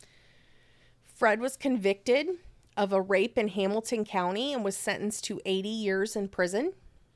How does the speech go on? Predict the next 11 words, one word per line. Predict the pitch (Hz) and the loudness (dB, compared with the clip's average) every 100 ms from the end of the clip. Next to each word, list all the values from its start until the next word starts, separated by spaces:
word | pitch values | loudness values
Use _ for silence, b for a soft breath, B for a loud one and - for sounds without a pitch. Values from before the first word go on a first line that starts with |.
| b b b b | b b b b
He | - 220 | -6 -4
was | 202 - | -2 -2
convicted | 240 208 208 - 226 | -2 0 0 0 2
of | 196 | 2
three | - - 220 | 0 -6 -4
counts | 220 220 202 208 | -4 -2 -2 -4
of | 185 | -6
burglary | 220 247 240 202 196 202 | -2 -2 0 -2 0 -2
in | 190 185 | -2 -2
Marion | 190 269 359 214 185 | -2 -2 -2 -2 -4
County, | - 175 165 170 202 254 | -6 -4 -4 -4 -6 -8